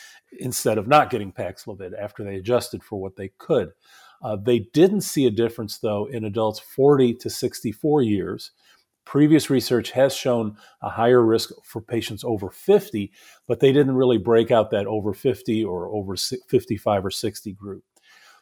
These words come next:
This, there wa-, there was a second study, and there have been a number of studies that have even come out since then. This one was from Hong Kong, and they did a similar observational kind of study where they tried to adjust for differences between patients who did and didn't get Paxlovid.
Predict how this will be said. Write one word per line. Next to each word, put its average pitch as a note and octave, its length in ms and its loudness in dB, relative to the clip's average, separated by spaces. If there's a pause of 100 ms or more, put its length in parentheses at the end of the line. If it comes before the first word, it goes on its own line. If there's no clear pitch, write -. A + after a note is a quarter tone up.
(120)
This, - 140 -12
there G3 120 -8
wa-, C3+ 160 0
there D#3 120 4
was F#3 180 6
a F3 80 2
second F3+ 420 -2
study, A2+ 420 -4
and C3+ 100 -6
there C#3 80 0
have - 20 -4
been C3 140 -2
a B2 80 -2
number C#3 280 -2
of A#2+ 80 -2
studies G#2+ 380 -4
that G#2+ 120 -2
have - 140 -8
even A2 320 -8
come A2 140 -8
out G#2 160 -2
since D3 240 -2
then. F#2+ 240 -6 (480)
This C3 220 0
one B2 120 -2
was G#2+ 160 0
from A2 220 -8
Hong G2+ 280 -4
Kong, B2+ 500 0 (420)
and B2+ 220 -6
they C#3+ 180 4
did C3+ 280 4
a A#2 120 2
similar B2+ 500 2
observational A2 720 -2
kind G2+ 220 -6
of G2 80 -8
study G#2+ 300 0
where G2+ 140 0
they F#2+ 140 -2
tried G#2 300 0
to G#2+ 80 -4
adjust G2+ 480 2
for G#2+ 100 -4
differences G#2 540 -2
between G2+ 420 -10
patients C#3+ 540 -4 (360)
who A#2 120 -2
did A2 240 6
and G#2 120 -4
didn't G#2+ 220 -4
get F#2+ 240 -8
Paxlovid. G2+ 640 -4